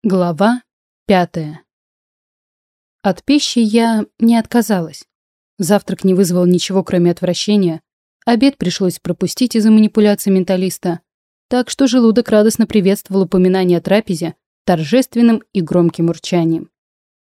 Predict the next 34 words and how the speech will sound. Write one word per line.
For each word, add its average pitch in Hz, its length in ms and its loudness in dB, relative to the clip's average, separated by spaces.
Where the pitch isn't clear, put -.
Ужинать 269 380 4
предполагалось 196 680 0
в 196 40 -6
одиночестве. 196 680 0
Я 202 120 2
с - 100 -6
облегчением 185 520 0
отметила, 190 420 -2
что 175 200 -6
приборы 180 420 0
здесь 170 340 -6
ничем 262 300 2
не 247 120 6
отличаются 226 580 0
от 175 100 -4
тех, - 200 -4
к - 40 -20
каким 180 240 0
я 202 240 0
привыкла, 165 580 -6
разве 185 300 -2
что 185 200 -4
не 180 140 4
так 185 220 -4
идеально 175 340 0
наполированы, 175 800 -2
и 240 60 0
даже 214 240 0
салфетку 214 600 -2
тут - 180 -10
принято 208 400 2
стелить 170 400 -4
на 175 100 -2
колени. 170 500 -2